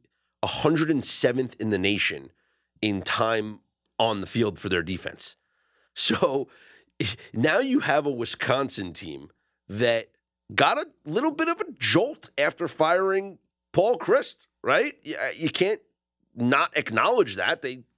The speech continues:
r-, yes, it's Northwestern, but they absolutely blew 'em out. And so they're feeling good about themselves. Jim Leonhard has this team believing in themselves. And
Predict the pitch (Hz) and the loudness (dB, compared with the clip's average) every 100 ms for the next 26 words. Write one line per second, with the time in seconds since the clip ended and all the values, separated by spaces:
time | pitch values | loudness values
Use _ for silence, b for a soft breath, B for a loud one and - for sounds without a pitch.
0 | 107 104 120 - B B B 147 175 - | -12 -8 -8 -8 B B B 2 2 2
1 | 113 131 139 - 123 233 - 92 90 131 | -4 0 2 0 -2 -2 -4 -10 -4 0
2 | 175 214 - 190 160 117 147 269 165 247 | 2 2 -2 -6 -6 0 2 2 2 0
3 | 330 - _ _ _ _ _ _ _ 180 | -2 -8 _ _ _ _ _ _ _ 2
4 | 196 - - 202 196 190 - _ 147 240 | 2 0 0 2 2 -2 -10 _ 0 2
5 | 254 311 320 208 294 311 156 - 104 - | 2 0 2 2 2 2 2 0 -8 -8
6 | 71 - - - - 285 285 302 285 90 | -8 -12 -20 -6 0 2 4 4 2 -8
7 | _ _ _ _ - 175 220 240 247 - | _ _ _ _ -2 0 0 0 -4 -2
8 | 233 269 254 262 330 349 180 117 90 78 | -2 0 0 0 2 2 0 -2 -2 -2
9 | - 85 - - - _ _ _ _ _ | -4 -6 -6 -8 -8 _ _ _ _ _
10 | - 151 151 143 135 | 0 2 2 -2 -6